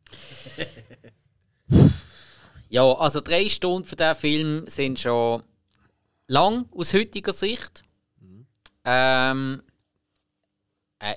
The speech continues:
Speaker 1: ist allerdings, nein, langweilig kann man nicht sagen. Langweilig ist er wirklich
Speaker 2: Nein.
Speaker 1: nicht, weil es
Speaker 2: Nein.
Speaker 1: passiert immer etwas. Man,
Speaker 2: Ja.
Speaker 1: man kann die drei Stunden den Film wirklich schauen, so ist es nicht. Was man am Schluss davon haltet,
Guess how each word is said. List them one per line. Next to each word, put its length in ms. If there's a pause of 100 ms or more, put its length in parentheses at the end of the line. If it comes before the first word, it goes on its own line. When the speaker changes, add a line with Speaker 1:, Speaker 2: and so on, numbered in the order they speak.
Speaker 1:
ist 420
allerdings, 720 (1000)
nein, 180
langweilig 480
kann 140
man 100
nicht 160
sagen. 320
Langweilig 420
ist 140
er 80
wirklich 260
Speaker 2:
Nein. 100
Speaker 1:
nicht, 240
weil 140
es 120
Speaker 2:
Nein. 60
Speaker 1:
passiert 340
immer 380
etwas. 340
Man, 120 (300)
Speaker 2:
Ja. 140
Speaker 1:
man 120
kann 420 (180)
die 100
drei 260
Stunden 360
den 120
Film 260
wirklich 320 (100)
schauen, 580
so 200
ist 200
es 140
nicht. 320 (1500)
Was 220
man 120
am 60
Schluss 300
davon 340
haltet, 680